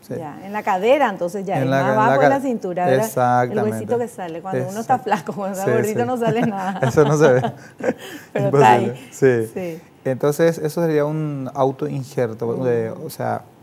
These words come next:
Speaker 1: un injerto autógeno, ¿verdad? Luego, eh, está, está lo que se llama aloinjerto,
Speaker 2: Mm.
Speaker 1: ¿verdad? Eh, cuando una persona, eh, saca un injerto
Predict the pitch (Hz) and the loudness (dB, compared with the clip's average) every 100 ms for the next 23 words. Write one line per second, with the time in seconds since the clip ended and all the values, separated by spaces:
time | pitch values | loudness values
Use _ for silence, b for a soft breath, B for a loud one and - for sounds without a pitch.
0 | - 139 131 135 131 147 135 - 120 - | -12 -8 -6 -4 -2 -2 -2 -4 -6 -6
1 | 113 123 - 123 - - B B B B | -14 -16 -16 -16 -16 -20 B B B B
2 | B 135 139 151 185 180 151 143 139 135 | B 0 2 4 2 2 0 0 0 -4
3 | - 147 139 143 143 143 - 139 143 151 | -4 0 2 2 0 -2 -4 -4 -4 -4
4 | 139 131 139 143 135 - - 143 147 151 | -4 -4 -4 -4 -6 -12 -8 0 0 0
5 | 147 139 - 165 143 - 139 175 - - | -2 -4 -2 -2 -2 -4 -8 -8 -14 -20
6 | 220 190 233 139 113 151 - B B B | -20 -18 -16 -12 -10 -10 -16 B B B
7 | B B _ 131 127 127 - 143 139 143 | B B _ -6 -4 -4 0 0 0 -2
8 | 139 139 135 131 123 120 117 113 - - | 0 0 2 2 0 0 -2 -4 -8 -20
9 | - 139 143 147 156 143 147 139 139 139 | -10 -6 -4 -2 -4 -2 -4 -4 -4 -4
10 | - - _ _ - _ - 123 117 113 | -8 -20 _ _ -20 _ -8 -4 -2 -2
11 | 107 107 98 - - - - _ - _ | -4 -6 -10 -16 -20 -20 -20 _ -20 _
12 | _ - - 147 147 175 180 - - - | _ -16 -4 0 0 2 0 0 -12 -10
13 | 147 147 143 - 135 139 165 180 | -6 -4 -6 -4 -4 -2 -2 -2